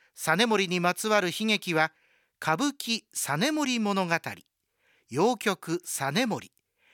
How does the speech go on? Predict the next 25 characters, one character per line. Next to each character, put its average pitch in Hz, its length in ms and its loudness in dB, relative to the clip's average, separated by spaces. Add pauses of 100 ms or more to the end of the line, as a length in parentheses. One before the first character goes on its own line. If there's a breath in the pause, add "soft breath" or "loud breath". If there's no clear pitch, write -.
(220 soft breath)
日 147 140 -2
本 240 320 2
舞 220 160 0
踊 156 380 2
実 165 360 -2
盛 294 260 -2
慕 269 180 -2
情 233 240 0
な 208 160 2
ど 196 160 0
を 170 60 0
通 196 220 -2
し - 140 -2
て、 151 180 -2 (360 loud breath)
今 254 280 2
も 131 260 -6
語 160 300 -6
り 196 140 -2
継 - 160 -6
が 170 120 -2
れ 139 120 -6
て - 120 -16
い 85 120 -16
ま - 120 -12
す。 - 340 -4